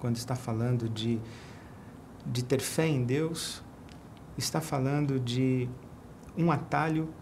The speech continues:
ou uma possibilidade de que seus desejos, seus sonhos sejam realizados, de que as suas necessidades sejam supridas,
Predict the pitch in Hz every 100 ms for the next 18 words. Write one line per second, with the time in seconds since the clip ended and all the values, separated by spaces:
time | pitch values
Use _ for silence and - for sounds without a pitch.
0 | - - - 139 139 135 131 - - -
1 | - - - - 147 143 139 127 - 190
2 | - 151 151 135 117 127 139 127 135 143
3 | - - - - - - - - 170 139
4 | 139 139 147 135 - - 151 147 135 131
5 | - - - - - - 127 123 113 143
6 | 147 123 120 120 - 120 - - - 127
7 | 131 131 123 - - - - - - -
8 | 127 127 123 120 113 101 117 127 127 127
9 | - - - - - - - - - -
10 | - - - 131 127 143 135 131 123 -
11 | - - 127 127 123 - 147 131 131 123
12 | 139 - 117 123 117 110 127 120 120 -
13 | 110 - 120 123 120 120 -